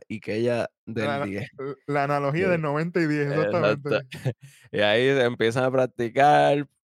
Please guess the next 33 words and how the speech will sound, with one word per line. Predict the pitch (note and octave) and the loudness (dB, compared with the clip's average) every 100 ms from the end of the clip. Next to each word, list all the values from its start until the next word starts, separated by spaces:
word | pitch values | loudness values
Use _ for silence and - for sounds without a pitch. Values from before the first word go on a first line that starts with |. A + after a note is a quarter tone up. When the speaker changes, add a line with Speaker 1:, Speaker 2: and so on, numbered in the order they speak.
| _ _ _ | _ _ _
Speaker 1:
Yo, | G#2+ | 0
"Espérate, | A2 G#2 A#2 D3+ C#3 | 2 2 2 0 0
se, | B2 A2+ G2 | -2 -2 -4
se | A2 A2 | -2 -2
van | A2 C#3 | 0 0
a | |
besar | C3+ B2+ - C#3 | 0 0 0 0
aquí, | C3 C3 | 0 -4
Speaker 2:
Sí, | C#3 | -4
porque | F#3 G3 D#3 | 0 0 0
Speaker 1:
¿qué, | |
Speaker 2:
Briggs | D#3+ D#3+ | -2 0
Speaker 1:
qué | |
Speaker 2:
le | F3 | 0
dice, | D#3+ E3 | 0 0
Speaker 1:
pasa?". | |
Speaker 2:
Pégate, | F3 A#3 A3+ E3 | 2 0 -2 -2
pégate, | F#3 D4 C#4 A3+ D#3 | -2 -2 -4 -6 -4
pégate | E3 G#3+ A3 | -6 -4 -4
para | A#3+ G#3 B3+ | -4 -6 -4
acá, | |
Speaker 1:
"Dale, | A3 C#4 C4+ | -2 -2 -2
Speaker 2:
pégate". | A#3 F#3+ B2+ E3+ | -2 -4 -4 -4
Y, | |
Speaker 1:
pégate. | E3 E3+ | -4 -6
Speaker 2:
y, | - - - | -10 -16 -14
y | C3 | -8
Jensen | C#3 C#3 E3+ | -8 -4 -6
estaba | E3 F3 | -4 -4
más | F3+ E3 - | -4 -6 -4
trinco, | F3 F3+ F3 | -6 -6 -6
muchacho. | D#3+ D3+ F3 E3+ | -6 -4 -6 -6
Speaker 1:
Sí, | A#2 G#2+ D#3+ | -6 -6 -8